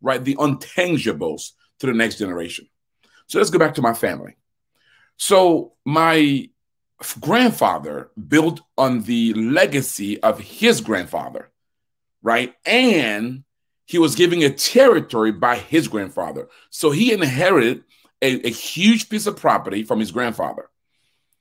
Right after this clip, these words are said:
right? That became his territory. So he, so he had both, and positionally, uh, he was giving his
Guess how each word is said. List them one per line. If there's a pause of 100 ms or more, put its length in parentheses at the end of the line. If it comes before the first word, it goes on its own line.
(120)
right?
That
became
his
territory. (440)
So
he,
so
he
had
both,
and
positionally, (640)
uh,
he
was
giving
his